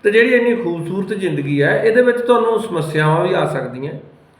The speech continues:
ਪਰ ਦੁਖੀ ਹੋਣ ਦੀ ਬਜਾਏ ਸਮੱਸਿਆ ਨੂੰ ਹੱਲ ਕਿਵੇਂ ਕਰਦੇ ਹੋ, ਆਪਣੇ 'ਤੇ ਹੈ।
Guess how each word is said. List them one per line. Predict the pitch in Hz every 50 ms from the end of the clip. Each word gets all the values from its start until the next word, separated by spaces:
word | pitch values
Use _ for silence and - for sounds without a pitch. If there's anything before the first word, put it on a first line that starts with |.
| _ _ _ _ _ _ _ _ _ _ _ _ _ _ _ _ _ _ _ _ -
ਪਰ | 208 226 240 240 - 196
ਦੁਖੀ | 202 - - 247 294 311
ਹੋਣ | 269 247 247 247 240 240
ਦੀ | 240
ਬਜਾਏ | 208 214 226 220 220 208
ਸਮੱਸਿਆ | 214 202 196 196 - - - 214 214
ਨੂੰ | 214 208 180 156 147
ਹੱਲ | 147 156 180 202
ਕਿਵੇਂ | 196 220 220 220 220
ਕਰਦੇ | 220 208 196 - - 196
ਹੋ, | 185
ਆਪਣੇ | 160 143 - - 131 123 127
'ਤੇ | - - -
ਹੈ। | -